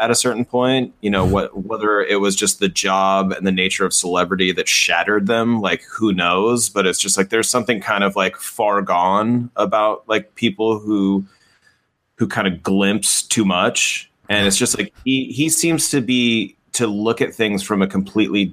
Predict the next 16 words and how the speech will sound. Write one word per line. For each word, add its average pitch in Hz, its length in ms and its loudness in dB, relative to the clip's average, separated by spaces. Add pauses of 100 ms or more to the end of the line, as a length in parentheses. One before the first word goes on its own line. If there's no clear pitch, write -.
(120)
different 101 460 -2
angle 90 680 0 (460)
in 110 140 0
a 104 80 2
way 98 220 2
that's 95 180 0
still 101 320 0
very 98 340 0
much, 90 320 0
like, 87 140 0 (180)
rooted 92 720 0
and 95 220 -2
coherent. 92 540 0
And, 98 260 2
you 160 100 -2
know, 110 240 0